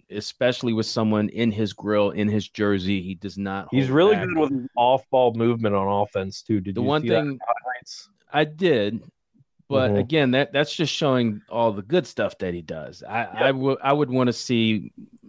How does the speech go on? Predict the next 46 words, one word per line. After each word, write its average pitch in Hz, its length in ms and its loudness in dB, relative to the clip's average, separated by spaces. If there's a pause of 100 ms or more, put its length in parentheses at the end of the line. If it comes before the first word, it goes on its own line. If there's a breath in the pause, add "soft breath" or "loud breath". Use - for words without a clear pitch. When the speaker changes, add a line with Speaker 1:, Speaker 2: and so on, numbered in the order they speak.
(180)
Speaker 1:
like, 110 260 0
the 107 120 -2
scouting 110 420 2
report. 110 640 0
I 107 80 -2
think 107 400 -2
six - 340 -4
eight's 117 280 0
a - 20 -2
nice 107 280 0
size, 104 600 0
and 123 140 -4
in 113 80 -4
college, 131 520 0
yeah, 117 360 4
you 107 260 -2
can, 107 300 0
you 113 100 0
can 104 100 -4
stand 98 380 -4
out. 101 300 0
But 92 160 -2
once 143 180 -2
you - 60 -10
get 120 140 -2
to 104 60 -10
the 87 100 -6
N 95 160 -2
B 82 180 -4
A, 87 260 -2 (540 soft breath)
we'll 143 120 0
see - 140 0
if 165 100 4
he 139 120 0
can 120 100 0
separate 107 460 0
himself 92 680 -4
from 104 240 -4
his 98 140 -4
college 110 540 0
years 98 400 0
to 101 180 -2
his, 85 240 -4
his 98 180 -6
pro 101 280 -4
career. 101 420 -6